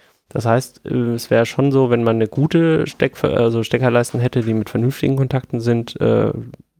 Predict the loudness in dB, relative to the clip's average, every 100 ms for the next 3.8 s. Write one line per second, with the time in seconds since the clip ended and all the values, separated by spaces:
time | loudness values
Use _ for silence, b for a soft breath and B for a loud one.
0 | -20 -10 -8 -4 -6 0 0 2 0 0
1 | 0 -2 -4 0 2 2 -2 -2 -2 -4
2 | -4 -4 -4 -4 -6 -8 -8 -10 -12 -18
3 | -18 -20 -20 -20 -20 -20 -20 _